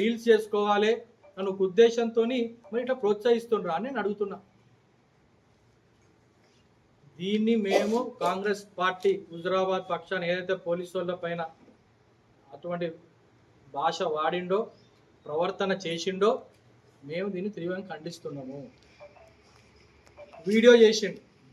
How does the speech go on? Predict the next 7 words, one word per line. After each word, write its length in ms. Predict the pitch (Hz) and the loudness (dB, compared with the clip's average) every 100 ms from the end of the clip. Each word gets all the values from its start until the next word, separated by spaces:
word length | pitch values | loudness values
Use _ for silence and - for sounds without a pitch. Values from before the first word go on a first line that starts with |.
| _ _ _ _ _ _ _ _ _ _ _ _ - | _ _ _ _ _ _ _ _ _ _ _ _ -6
క్షమాపణ 600 | 185 202 233 233 233 233 208 - - _ _ _ _ | 0 2 4 6 4 4 2 -4 -20 _ _ _ _
చెప్పుకుంటా 600 | - 196 202 226 208 220 269 - - _ _ _ _ | 2 2 2 2 2 2 0 -2 -16 _ _ _ _
ఒక 120 | 185 202 185 | -2 0 2
వీడియో 260 | 202 220 226 202 | 0 4 6 6
ఏదో 140 | 220 285 - - | 4 0 -4 -2
పెట్టిండు. 360 | 185 - - - _ _ _ _ _ _ _ _ _ _ _ _ _ _ | -2 -4 -14 -20 _ _ _ _ _ _ _ _ _ _ _ _ _ _
మరి 140 | 196 | -8